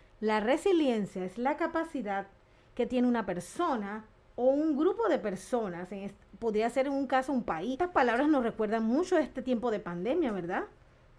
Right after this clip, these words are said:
Ah, sí, en este país vamos a ten-, tratar de ser resilientes. ¿Cuáles son nuestros aspectos que pudiéramos tener? Esas de mismo,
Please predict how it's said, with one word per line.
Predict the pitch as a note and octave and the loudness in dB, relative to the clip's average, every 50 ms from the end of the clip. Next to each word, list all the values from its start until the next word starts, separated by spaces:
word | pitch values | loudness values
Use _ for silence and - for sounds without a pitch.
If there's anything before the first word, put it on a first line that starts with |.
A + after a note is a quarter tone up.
| - - - - | -20 -20 -14 -8
Ah, | F#3+ G3 G3 G#3 G#3 G#3+ G#3+ G#3+ - - | -4 -4 -2 0 0 -2 -2 -4 -8 -10
sí, | - G#3 A3+ A3+ G3 | -10 -8 -6 -6 -6
en | F#3+ G3 | -6 -6
este | G#3 G3+ - C#4 | -8 -4 -2 0
país | C4 C4+ C4 C4 C4+ C#4+ E4+ F4+ | 2 6 6 6 6 6 6 4
vamos | C#4 C#4 C4 C4+ C#4+ C#4+ | 4 4 2 2 2 0
a | C4+ - | 0 -2
ten-, | A3+ G#3+ G3 - | -2 -4 -4 -4
tratar | - A3+ G#3 - A3+ A#3 B3 | -4 -4 -2 0 -2 -2 0
de | D4 - | -2 0
ser | - D4 C#4+ | 0 0 0
resilientes. | D4 D4 D#4 - - B3+ A#3 A#3+ C4+ D4+ E4+ E4 | 2 0 -2 0 -2 -2 0 2 2 0 0 0
¿Cuáles | E4 F#4+ G4+ A4 A#4 G4 - | 0 0 0 0 0 -2 -4
son | - - F#4+ F4 F4 | -4 -2 -2 0 0
nuestros | F4+ F#4 F4+ - - C4 | 0 -2 -2 -2 -2 -2
aspectos | C4 - - C4 B3+ - F4+ F4+ F4+ | 0 0 -2 -4 -2 0 -2 -2 -2
que | - - | -2 -6
pudiéramos | F#3 - G3 F#3+ F#3+ G3 F#3+ G#3+ G#3+ G#3+ - | -6 -4 -4 -4 -2 -2 -4 -4 -4 -6 -6
tener? | - C4 B3+ C4+ F4 G#4 F#4 A#3 - - - - - - - - - - | -6 -4 -4 -2 -2 -4 -6 -8 -10 -14 -20 -20 -20 -20 -20 -20 -10 -4
Esas | - C4+ - F#4 F#4 D4 A#3+ | -2 0 0 0 0 2 4
de | C4 B3 A#3+ | 4 4 4
mismo, | F4 E4+ - - G#3+ G3+ E3+ C#3 C3 | 2 0 -2 -2 -4 -4 -4 -4 -8